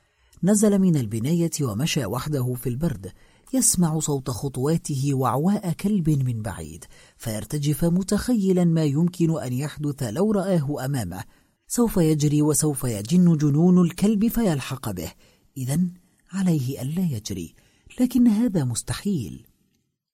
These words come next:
كان يعرف أنها تقف هناك قرب المطعم، وحيدة شاردة تدخن لفافة تبغ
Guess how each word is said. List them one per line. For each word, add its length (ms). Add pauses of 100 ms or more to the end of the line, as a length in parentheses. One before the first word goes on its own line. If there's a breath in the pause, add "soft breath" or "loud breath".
(120)
كان 160
يعرف 460
أنها 440
تقف 420
هناك 460
قرب 340
المطعم، 580 (320 soft breath)
وحيدة 720
شاردة 800
تدخن 480
لفافة 580
تبغ 560